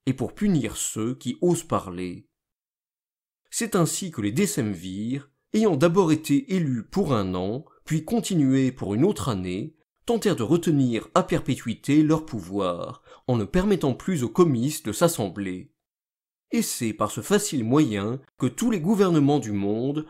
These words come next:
une fois revêtus de la force publique, usurpent tôt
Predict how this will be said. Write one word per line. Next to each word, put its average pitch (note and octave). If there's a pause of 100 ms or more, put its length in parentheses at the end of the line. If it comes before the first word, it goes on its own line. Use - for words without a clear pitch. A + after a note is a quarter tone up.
(120)
une B3
fois -
revêtus D#3+
de G#2
la F2
force D#3+
publique, G2 (260)
usurpent F#3+
tôt A3